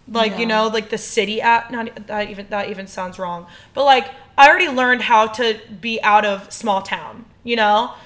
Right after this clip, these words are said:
Speaker 1: So I feel like it was just more of just, like, having fun with it. And it was the best thing that I could have done 'cause I feel like I grow f-, with each place that I move. There's more people that I meet. There's more things to do. So I really don't think I'll ever see myself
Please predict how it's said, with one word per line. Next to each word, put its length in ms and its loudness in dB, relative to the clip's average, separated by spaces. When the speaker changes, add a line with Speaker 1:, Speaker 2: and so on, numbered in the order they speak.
Speaker 1:
So 160 -4
I 80 2
feel 220 0
like 280 0
it 80 -2
was 140 -2
just 220 -8
more 220 -2
of 100 -6
just, 200 -10
like, 160 -2
having 300 -2
fun 300 -8
with 160 -10
it. 320 -2
And 420 -2
it 100 2
was 120 2
the 80 -2
best 240 0
thing 120 -6
that 120 -4
I 120 0
could 120 -6
have 80 -6
done 180 -4
'cause 100 -10
I 80 -4
feel 160 -6
like 140 -4
I 80 0
grow 420 -2
f-, 100 -16
with 240 -8
each 260 -10
place 300 -6
that 100 -4
I 140 0
move. 400 -6
There's 160 -4
more 160 -4
people 320 -4
that 120 0
I 100 2
meet. 180 -4
There's 160 -6
more 160 -6
things 320 -12
to 80 -14
do. 540 0
So 220 -4
I 100 0
really 220 -2
don't 160 -6
think 160 -12
I'll 100 -4
ever 180 -8
see 140 -12
myself 440 -10